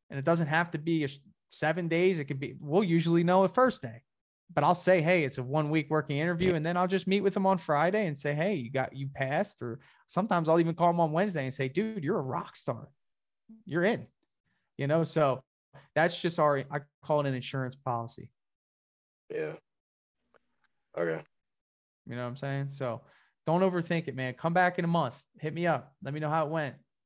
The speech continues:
Speaker 1: We'll do another one of these. But just don't
Speaker 2: All right.
Speaker 1: overthink these things. You gotta take risks. If you don't risk it, you don't get the biscuit.
Speaker 2: Yeah.
Speaker 1: You know what I'm saying?
Speaker 2: All right. Yeah.
Speaker 1: <laughs> Anything else, man? Are we, uh, you good with all that for right now?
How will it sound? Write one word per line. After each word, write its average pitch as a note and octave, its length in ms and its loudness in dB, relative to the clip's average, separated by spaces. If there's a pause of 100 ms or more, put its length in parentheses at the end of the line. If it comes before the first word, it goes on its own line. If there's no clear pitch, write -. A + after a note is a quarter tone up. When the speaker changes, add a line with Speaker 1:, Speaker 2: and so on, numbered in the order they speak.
(200)
Speaker 1:
We'll B2+ 120 -10
do D3 120 -4
another D3+ 220 0
one C#3 140 -2
of A#2+ 60 -6
these. A2+ 420 -12
But B2 100 -10
just C3+ 240 -8
don't D#3 180 0
Speaker 2:
All F3+ 80 4
right. E3+ 60 -2
Speaker 1:
overthink E3 380 -6
these A#2+ 180 -8
things. A2+ 260 -10
You C3+ 140 -12
gotta C#3+ 280 2
take C#3+ 280 -6
risks. C#3+ 520 -4 (600)
If C#3 140 -8
you D3 80 -2
don't E3 180 -2
risk E3 300 0
it, F#3+ 200 2 (160)
you C3+ 100 -8
don't D3 140 -4
get D#3 140 -4
the E3 80 -10
biscuit. E3+ 400 -4 (1160)
Speaker 2:
Yeah. D3+ 320 -8 (800)
Speaker 1:
You C3 80 -10
know C#3 60 -4
what C#3+ 60 -2
I'm C#3+ 60 -4
saying? F#3 300 0 (160)
Speaker 2:
All G3 60 0
right. F#3 200 0 (420)
Yeah. F3 240 0 (300)
Speaker 1:
<laughs> E3+ 560 -12
Anything D#3 320 -4
else, E3+ 200 0
man? F3+ 180 -2
Are D#3 40 -6
we, C#3+ 220 -6
uh, C3+ 220 0
you C3+ 160 -10
good C#3+ 120 -4
with C#3+ 140 -2
all C3+ 120 2
that B2 180 -4
for B2+ 80 -10
right B2 80 -8
now? A#2 140 -10